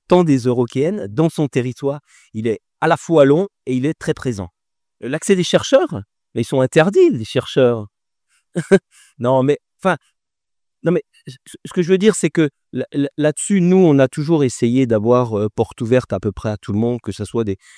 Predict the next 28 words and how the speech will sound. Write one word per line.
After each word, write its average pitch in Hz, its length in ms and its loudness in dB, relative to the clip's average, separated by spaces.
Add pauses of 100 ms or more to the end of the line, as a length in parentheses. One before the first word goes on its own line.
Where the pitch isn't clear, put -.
(120)
des 98 220 -4
artistes, - 540 -4
euh, 101 240 2
j'allais 98 280 0
dire, 107 160 0
des 95 80 -8
artistes - 180 -12
qui - 40 -18
sont 101 80 -4
pas 92 120 -8
forcément 107 460 -2
musicaux, 110 640 0 (280)
les 104 160 2
chercheurs, 113 640 4
euh, 101 220 2
t-, 104 180 -4
tels 107 200 0
que 101 440 -2
vous 101 280 -4
avez 104 100 2
pu - 120 -8
le - 60 -12
faire 117 200 2
là 101 100 0 (380)
pendant, 107 400 2
pendant 104 280 0
quatre - 320 -4
ans. 196 120 2